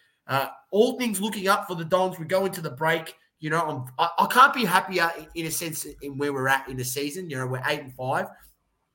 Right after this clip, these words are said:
Um, the one thing I will say, you know, when I came on the show last week and I said I wasn't impressed with the win over North Melbourne,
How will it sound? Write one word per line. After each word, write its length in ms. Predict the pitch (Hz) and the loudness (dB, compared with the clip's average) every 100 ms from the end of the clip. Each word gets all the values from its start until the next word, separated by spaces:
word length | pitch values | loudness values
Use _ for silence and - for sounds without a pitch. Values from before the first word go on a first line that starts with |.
| - - - | -12 -12 -6
Um, 340 | 151 143 135 127 - - | -2 0 -2 -6 -16 -12
the 80 | 160 | -2
one 340 | 175 214 202 | 4 4 2
thing 220 | - 208 185 | -4 -2 -2
I 40 | |
will 200 | 165 180 | 0 0
say, 280 | - 175 175 | 2 0 0
you 100 | 160 | -2
know, 100 | 165 | -2
when 100 | 156 | -4
I 60 | |
came 240 | 143 175 165 | -4 -4 -4
on 80 | 156 | -4
the 60 | |
show 260 | - 156 147 | -4 -2 -2
last 280 | 139 143 139 | -2 -4 -6
week 140 | - | -8
and 80 | 131 | -8
I 60 | |
said 260 | 127 147 127 - - | -6 -6 -10 -18 -10
I 40 | 131 | -2
wasn't 380 | 143 165 147 131 - | 0 0 -2 -8 -14
impressed 500 | 127 127 151 147 - | -14 -4 -2 -2 -6
with 120 | 127 | -14
the 60 | 123 | -12
win 160 | 139 | -6
over 200 | 135 127 | -6 -6
North 260 | 123 131 131 | -6 -8 -6
Melbourne, 340 | 123 143 185 | -4 -4 -6